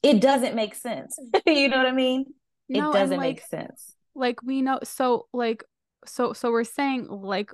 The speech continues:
Speaker 2: I've said, I'm sure you've said, like, health improving behaviors, right? And, and just because you engage in those health improving behaviors doesn't mean that we're all,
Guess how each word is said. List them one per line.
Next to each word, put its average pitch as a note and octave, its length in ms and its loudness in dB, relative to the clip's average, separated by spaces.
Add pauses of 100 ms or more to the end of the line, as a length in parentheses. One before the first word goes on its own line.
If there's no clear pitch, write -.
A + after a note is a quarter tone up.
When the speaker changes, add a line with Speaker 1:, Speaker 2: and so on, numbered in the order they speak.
Speaker 2:
I've G3 240 -2
said, G3+ 400 -2 (180)
I'm F#3+ 140 -10
sure F#3+ 280 -8
you've G3 300 -8
said, F#3 380 -4 (320)
like, G#3 240 -4 (160)
health C4 380 0 (100)
improving A3+ 540 -4
behaviors, G3 760 -4
right? G3+ 280 0
And, A3 240 -2
and A3+ 120 0
just C#4+ 200 -2 (420)
because A#3 580 -2
you A3 200 -4
engage G#3 580 -2 (320)
in G#3+ 140 0
those G#3 200 -2
health G#3+ 300 0
improving G#3+ 380 -4
behaviors A3 360 0
doesn't A3+ 240 0
mean C4+ 120 0
that A3 120 0
we're G#3 140 -2
all, G3+ 160 0